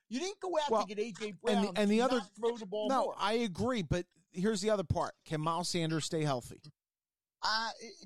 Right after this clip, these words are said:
Speaker 1: if he can, he can't. Then you put some other guy. I'm saying
Speaker 2: You're
Speaker 1: if
Speaker 2: counting a lot
Speaker 1: Eagles
Speaker 2: on Kenny Gainwell at that point.
Speaker 1: In the Eagles' scheme of life,
Speaker 2: Uh-huh.
Speaker 1: I'm not sure it's as important, almost like the year when they went, won the Super Bowl.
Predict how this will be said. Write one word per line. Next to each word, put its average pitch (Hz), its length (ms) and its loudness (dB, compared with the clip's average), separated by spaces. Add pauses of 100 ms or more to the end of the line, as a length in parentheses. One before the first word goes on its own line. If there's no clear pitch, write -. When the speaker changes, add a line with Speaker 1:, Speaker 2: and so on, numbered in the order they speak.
(160)
Speaker 1:
if 196 140 -2
he 226 80 -6
can, 262 320 -8
he 226 60 -12
can't. 277 320 -6
Then 202 160 -6
you 214 80 -8
put - 200 -10
some 247 220 0
other 254 160 -2
guy. 185 180 -2 (440)
I'm 247 220 0
saying 247 220 -6
Speaker 2:
You're 175 120 2
Speaker 1:
if 214 40 -6
Speaker 2:
counting 202 300 4
a - 20 4
lot 185 120 4
Speaker 1:
Eagles 185 140 4
Speaker 2:
on 160 40 0
Kenny 185 240 2
Gainwell 165 480 2
at 127 80 -4
that 123 240 -2
point. 127 260 -2
Speaker 1:
In 202 80 -6
the - 220 -4
Eagles' 302 400 0
scheme 254 460 -6
of 185 120 -2
life, 160 220 0 (360)
Speaker 2:
Uh-huh. 139 320 -4 (400)
Speaker 1:
I'm 175 180 -2
not 240 260 -4
sure 247 480 -8
it's 196 240 -16
as 185 240 2
important, 208 580 -6
almost 277 400 0
like 262 180 -4
the 220 80 -14
year 240 160 -6
when 226 120 -4
they 220 60 -4
went, 220 260 -4
won 202 220 -4
the 190 60 -6
Super 190 300 -12
Bowl. 123 260 -10